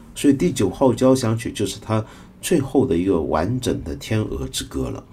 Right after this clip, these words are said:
那么在这首曲子里面呢，我们可以听到他一生之中对于死亡的看法的一个终极的表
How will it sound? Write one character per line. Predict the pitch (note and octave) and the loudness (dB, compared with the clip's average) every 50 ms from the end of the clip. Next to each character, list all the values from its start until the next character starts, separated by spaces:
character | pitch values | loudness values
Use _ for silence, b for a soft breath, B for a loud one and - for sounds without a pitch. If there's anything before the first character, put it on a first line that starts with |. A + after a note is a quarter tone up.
| B B B B B B B B B B B | B B B B B B B B B B B
那 | F3 F3 | 2 2
么 | F3 E3+ | 2 4
在 | - F#3 F3 | 4 2 0
这 | E3+ - - A3+ G#3 | 2 2 2 2 2
首 | - - G#2+ G#2+ | 4 2 0 0
曲 | G#2+ - - - D2 | 0 -4 -4 -4 -4
子 | C2 - - F2 | -4 -4 -6 -6
里 | D2 C2 B1+ - | -6 -4 -6 -2
面 | D#2 F#2+ F#2 D2+ C2+ | 0 0 0 0 -2
呢， | C2 C2 C2 b b b b b b - | -4 -8 -10 b b b b b b -4
我 | E2 E2 | -2 0
们 | E2+ F2+ F2+ F#2 | 0 0 -2 -4
可 | - - C3+ | -4 -2 -2
以 | A#2+ F2+ | -2 -2
听 | - - - A2 G#2+ A2 G#2+ | -2 -4 -6 -4 -4 -2 0
到 | A#2+ A2 F2+ D2+ B B B B B | 0 -2 -2 -2 B B B B B
他 | - - G#2+ - - | -8 -8 -8 -8 -6
一 | D#3+ E3+ | -6 -4
生 | D#3+ - - - E3 D#3+ E3 E3 | -2 -2 -2 -2 -4 -4 -6 -6
之 | C#3 D#3 | -6 -6
中 | C#3+ C#3 D#3 D3+ D3+ D3+ | -6 -2 -2 -2 -2 -2
对 | C#3 C#3 E3+ D#3+ C#3+ A#2+ | -4 -2 2 2 2 2
于 | G#2 G2 G#2+ A#2 | 2 2 0 -2
死 | A#2 - - - - - F2 F2 E2 | -2 -2 -6 -8 -8 -4 -2 0 0
亡 | D#2+ D#2 D#2+ F#2+ A#2+ | 0 0 0 0 0
的 | B2 A#2 A2 | 0 -2 -4
看 | - - - - C#3 C3 G2+ D#2 C#2+ | -4 -8 -6 -2 0 0 0 0 -2
法 | - - - E2 C#2 C2+ C#2+ | -8 -8 -8 -8 -6 -6 -8
的 | C#2 D#2 D#2+ | -4 -4 -4
一 | D#2 F2+ G#2+ | -2 -2 -2
个 | A#2+ B2 | -2 -2
终 | A#2 - - E3 E3 E3 E3 E3 C#3+ | -2 -2 -4 -4 -4 -4 -6 -6 -6
极 | C#3 - - D#2+ D2+ D2+ | -6 -6 -6 -6 -8 -10
的 | - C#2 C#2 | -8 -8 -8
表 | - - - E2+ - - - - | -8 -6 -4 -4 -4 -4 -6 -12